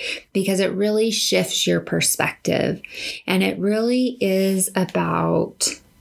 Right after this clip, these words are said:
contributing meaningfully,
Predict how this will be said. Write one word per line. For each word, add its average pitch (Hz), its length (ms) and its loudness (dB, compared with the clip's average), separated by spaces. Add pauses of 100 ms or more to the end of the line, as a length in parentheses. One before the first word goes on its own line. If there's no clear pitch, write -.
(680)
contributing 180 1120 2
meaningfully, 165 1040 0